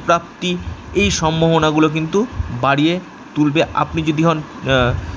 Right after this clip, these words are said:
বৃষ রাশির মানুষ আপনার ক্ষেত্রে। এরপরে যে রাশির কথা আমি বলবো সেটি হচ্ছে কন্যা রাশি। কন্যা রাশির ক্ষেত্রে কিন্তু সোনায় সোহাগা। কন্যা রাশি আপনাদের ধনের জায়গাটা ভালো, প্রথম কথা। আকস্মিক ধন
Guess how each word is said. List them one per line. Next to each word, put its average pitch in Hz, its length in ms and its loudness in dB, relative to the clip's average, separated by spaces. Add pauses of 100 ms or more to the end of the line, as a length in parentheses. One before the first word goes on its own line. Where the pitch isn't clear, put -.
(160)
বৃষ 160 260 2
রাশির 175 260 2
মানুষ 175 260 2 (100)
আপনার 151 300 2
ক্ষেত্রে। - 360 -4 (960)
এরপরে 170 380 2
যে 175 140 0
রাশির 175 300 2
কথা 175 220 2
আমি 175 140 0
বলবো 170 420 0
সেটি 156 300 -2
হচ্ছে 190 360 0 (460)
কন্যা 143 280 4
রাশি। 120 260 0 (640)
কন্যা 208 360 2
রাশির 196 280 0
ক্ষেত্রে 190 300 -2
কিন্তু 185 340 -4
সোনায় 160 340 0
সোহাগা। 113 440 0 (640)
কন্যা 185 320 4
রাশি 190 380 2
আপনাদের 170 580 0 (140)
ধনের 170 380 0
জায়গাটা 175 380 2
ভালো, 170 300 0 (180)
প্রথম 160 300 0
কথা। 165 260 -2 (960)
আকস্মিক 165 580 0
ধন 165 240 2